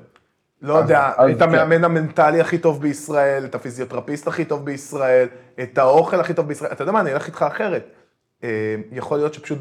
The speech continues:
Speaker 1: במנטליות, עצם העובדה שאתה מרגיש שיש איזושהי פינה כלכלית שעוד לא סגורה אצלך, מדאיגה אותך וגורמת לך להיות פחות מרוכז באימון.
Speaker 2: וזה, זה, מה שאמרת עכשיו, זה בדיוק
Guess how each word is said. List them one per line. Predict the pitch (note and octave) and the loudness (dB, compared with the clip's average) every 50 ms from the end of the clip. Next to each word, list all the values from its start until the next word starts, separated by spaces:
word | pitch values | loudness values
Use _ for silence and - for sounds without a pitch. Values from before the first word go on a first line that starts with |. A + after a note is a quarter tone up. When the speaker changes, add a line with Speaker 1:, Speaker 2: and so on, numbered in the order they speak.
| B2+ | -6
Speaker 1:
במנטליות, | B2+ B2+ A#2 A#2+ A#2 A#2 A2+ A2+ - F3 F#3+ G#3 G#3+ G3 F3+ F3 E3+ F3 - | -6 -6 -6 -4 -8 -12 -12 -6 0 0 0 0 2 0 -2 -2 -2 -6 -12
עצם | - - - D3 | -14 -12 -10 -12
העובדה | C3 B2 C#3 C3+ | -12 -10 -10 -10
שאתה | - C3 | -10 -10
מרגיש | B2+ A#2+ A#2+ B2 B2 | -10 -10 -10 -8 -8
שיש | B2+ A#2+ A#2+ | -8 -8 -8
איזושהי | C3 A#2+ B2 A#2 C3 A#2+ | -8 -12 -10 -12 -14 -14
פינה | A2+ - B2 A2+ B2 A#2+ | -12 -12 -10 -8 -8 -8
כלכלית | B2 D3 C3 B2+ - B2 A#2+ - - | -6 -8 -10 -8 -8 -8 -8 -8 -8
שעוד | - C3+ A#2 A2 A#2 - _ _ - - C3 C3 | -6 -8 -8 -8 -10 -16 _ _ -12 -10 -10 -8
לא | C#3 | -10
סגורה | B2+ - C3+ B2+ B2 A#2 D3+ F3+ | -12 -12 -12 -10 -4 0 2 2
אצלך, | F3 F3+ E3+ D#3 - - D3+ D3+ | 2 0 -4 -6 -2 -2 -4 -2
מדאיגה | D3 C3 B2 C3 B2+ C#3+ F3+ G#3+ | -2 -4 -6 -6 0 4 4 4
אותך | G#3+ G#3+ - - F#3+ F3 | 4 4 2 0 0 0
וגורמת | D#3+ C#3+ D3 D#3+ E3 D3+ D3+ | 0 -2 -4 -4 -4 -4 -6
לך | D3+ C#3+ - D3 B2+ - - - _ _ _ | -6 -2 0 0 0 0 -2 -16 _ _ _
להיות | - C#3+ D3 D3+ D3+ D3+ D3+ | -12 -4 2 2 2 2 2
פחות | D3 - E3 D3+ D#3 | -2 -2 -2 0 0
מרוכז | D3+ C#3 C3 C3 - C3+ A#2+ A#2 A#2 | -2 -6 -6 -2 0 0 0 2 0
באימון. | A#2 G#2+ G#2 G2+ F#2+ F#2+ | -4 -4 -4 -4 -4 -2
Speaker 2:
וזה, | B2 B2 A#2 A#2+ C#3+ D3+ D3 - - | -2 -2 -2 -2 -2 -2 -2 -2 -4
זה, | A#2+ A#2+ C#3+ D3 D3+ C#3+ G#2 | -4 0 2 2 0 0 -2
מה | A2+ C3+ C#3 | -4 -4 -2
שאמרת | C3+ D#3 C#3+ D3 D3 - C#3+ | 0 0 0 0 0 0 -2
עכשיו, | C#3 - E3 D#3+ C#3+ | -4 -2 -2 -2 -2
זה | C3 | -2
בדיוק | A#2+ A#2 A#2+ C3 C#3 - | -4 -4 -4 -4 -4 0